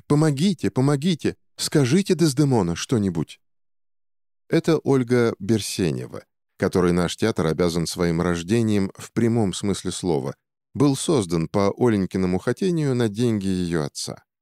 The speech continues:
Роль Эмилии написана словно для нее. Ей даже не приходится играть, она такова и в жизни, прямая, честная, бесстрашная, режет правду матку в глаза и никогда не отступает,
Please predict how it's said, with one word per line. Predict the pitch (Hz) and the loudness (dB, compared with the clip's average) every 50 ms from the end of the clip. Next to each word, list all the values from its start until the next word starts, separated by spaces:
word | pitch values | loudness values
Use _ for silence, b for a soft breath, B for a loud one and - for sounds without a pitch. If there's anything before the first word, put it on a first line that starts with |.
| _ _ _ _ _ _ _ _ _ _ - | _ _ _ _ _ _ _ _ _ _ 0
Роль | - 104 113 110 107 110 | 2 4 4 4 4 4
Эмилии | 104 117 110 120 143 131 92 82 80 82 | 2 0 0 2 2 0 0 0 0 0
написана | 85 95 104 - - 165 - - 165 156 147 | 0 0 -2 -2 -2 -4 -4 -4 -4 -4 -4
словно | - - 113 101 101 110 120 123 123 123 117 113 104 | -4 -2 0 2 2 2 2 0 0 -2 -4 -4 -4
для | 95 85 90 | -4 -2 -2
нее. | 87 80 71 67 58 55 57 53 52 - _ _ _ _ _ _ _ _ _ _ _ _ - | -2 -2 -2 -6 -6 -10 -12 -14 -16 -18 _ _ _ _ _ _ _ _ _ _ _ _ 0
Ей | 101 110 110 104 | 2 2 4 4
даже | 98 107 101 95 101 95 | 4 2 2 2 2 2
не | 98 101 | 0 0
приходится | 92 - 101 95 90 127 123 117 117 - - 123 117 | 0 -2 -2 -2 -2 -2 -2 -2 -2 -4 -2 -2 -2
играть, | 113 113 120 107 85 69 - - - _ _ _ - | 0 0 -2 0 -2 -4 -6 -12 -20 _ _ _ -4
она | 101 110 127 131 | -2 0 0 0
такова | - 147 - - 143 135 143 139 139 | 0 -2 -2 0 0 0 0 0 -2
и | - 147 139 | -2 -4 -4
в | 127 | -2
жизни, | 113 107 92 78 73 73 69 - - _ _ _ _ | -2 0 -2 -2 -2 -6 -10 -12 -14 _ _ _ _
прямая, | - - 101 90 90 110 127 123 110 95 90 | -2 0 0 2 2 2 2 2 0 0 -2
честная, | - - - 120 120 - - - 95 82 80 73 | -2 -2 -2 -2 -2 -2 -2 -4 -2 -2 -2 -4
бесстрашная, | 71 73 90 - - - - 107 113 113 - - - 90 85 80 73 _ _ _ _ _ | -4 -4 -4 -4 -4 -6 -4 -2 -2 -2 -4 -4 -4 -4 -4 -4 -6 _ _ _ _ _
режет | - 131 160 151 127 131 120 - - | 0 2 2 2 2 0 -4 -4 -4
правду | - 127 131 120 107 113 123 | -2 0 0 0 0 0 0
матку | 127 120 110 - - - 113 | 0 0 -2 -2 -2 -2 -2
в | 95 90 | -2 0
глаза | 85 98 101 104 101 110 151 165 - _ _ _ - | 0 0 0 2 2 2 0 -2 -2 _ _ _ 0
и | 139 135 | 2 2
никогда | 135 131 123 - 123 113 117 160 175 | 4 2 2 0 -2 0 0 2 2
не | 180 180 | 2 2
отступает, | 170 156 - - - 160 147 - 120 98 80 71 69 71 - - | 0 -2 -4 -4 -4 -2 -2 0 2 2 2 0 -2 -6 -10 -14